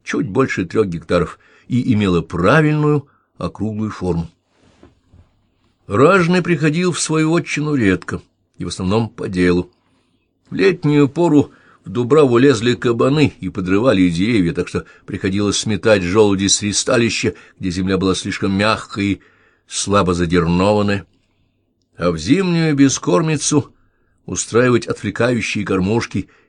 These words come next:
и возить туда мёрзлую картошку. По смерти отца Ражный стал хозяином урочища, и охотничья база,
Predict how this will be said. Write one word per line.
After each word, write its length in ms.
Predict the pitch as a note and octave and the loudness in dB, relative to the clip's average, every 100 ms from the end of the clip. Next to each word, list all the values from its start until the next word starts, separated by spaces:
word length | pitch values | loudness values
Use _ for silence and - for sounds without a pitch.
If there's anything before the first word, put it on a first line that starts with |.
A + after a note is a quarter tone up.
| - | -6
и 40 | |
возить 340 | F2 E2 G2+ - | -4 -2 -4 -4
туда 260 | F#2 G2 | -2 0
мёрзлую 400 | G2 F#2+ F#2 F#2+ | 2 0 0 -2
картошку. 520 | F2 E2 - - - _ _ _ _ _ _ _ _ _ _ _ _ _ _ _ _ _ _ _ | -4 -8 -6 -6 -8 _ _ _ _ _ _ _ _ _ _ _ _ _ _ _ _ _ _ _
По 120 | F2+ | -2
смерти 540 | G#2 D3+ A3 G#3 - G2+ | -2 2 4 2 0 2
отца 580 | F2+ F2 - - F#2+ F2+ | 2 2 -2 2 4 4
Ражный 440 | D#3+ F3 D#3 D3 | 2 -2 -2 -4
стал 340 | - - D#3 D3 | -4 -2 -2 -2
хозяином 640 | - B2 A#2+ B2 A#2+ A#2 | -4 -6 -4 -4 -4 -4
урочища, 600 | G#2+ G#2+ - - - F#2+ - _ _ _ _ _ - | -2 -2 -4 -6 -6 -8 -16 _ _ _ _ _ -12
и 80 | |
охотничья 600 | D#2+ G#2 F2+ F#2 - F#2+ | -8 -6 -6 -6 -2 -2
база, 580 | D#2+ A2 D#3+ D#3 C#3+ - | 2 2 2 2 0 -2